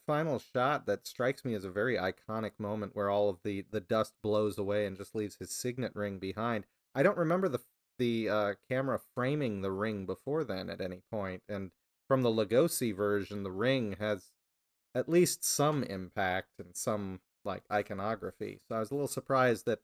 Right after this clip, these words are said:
uh, that didn't get, not exactly lampshaded, but, uh, some reference to the ring before that final scene.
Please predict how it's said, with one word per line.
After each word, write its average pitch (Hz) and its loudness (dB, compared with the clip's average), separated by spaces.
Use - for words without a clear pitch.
uh, 104 4
that 101 -2
didn't 107 -4
get, 107 0
not 151 -2
exactly 98 -2
lampshaded, 98 -4
but, 101 0
uh, 98 -2
some 131 0
reference 117 0
to - -6
the 101 -2
ring 107 -2
before - -6
that 98 -6
final 95 -6
scene. 101 -10